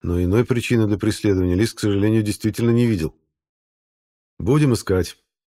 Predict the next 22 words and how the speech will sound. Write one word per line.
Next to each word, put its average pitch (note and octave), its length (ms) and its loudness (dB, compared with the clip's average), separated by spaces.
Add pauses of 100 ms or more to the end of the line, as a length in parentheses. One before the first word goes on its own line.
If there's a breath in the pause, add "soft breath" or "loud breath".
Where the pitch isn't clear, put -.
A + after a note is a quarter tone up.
вздохнул E2+ 480 -8
Лис, G2+ 300 -2
неопределенно F2+ 540 -2
пожав F2 280 -2
плечами. F2 460 -4 (840)
«Я G#2 180 0
не B2 100 0
знаю, A#2 340 2
кто A#2+ 240 2
они, G2 360 0
но F2+ 120 -2
технологии A2+ 640 0
у A2+ 60 4
них A2 200 -2
на G#2+ 120 0
голову A2+ 400 2
выше G#2 240 -2
тех, G2 180 -2
что G2+ 140 -4
мне G2 140 0
приходилось F#2 520 -2
видеть. E2+ 340 -4